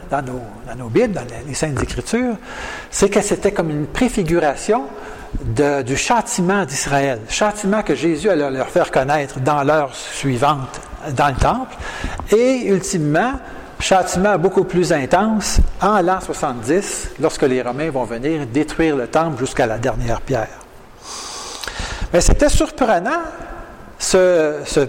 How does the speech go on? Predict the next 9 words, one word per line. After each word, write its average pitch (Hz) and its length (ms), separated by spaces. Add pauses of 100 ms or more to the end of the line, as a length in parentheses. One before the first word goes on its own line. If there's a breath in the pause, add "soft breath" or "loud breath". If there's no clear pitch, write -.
ce, 151 180
cet 143 280
épisode-là 170 480
avec 151 200
le 147 80
figuier, 156 440
parce - 240
que, 135 200 (840 loud breath)
euh, 120 520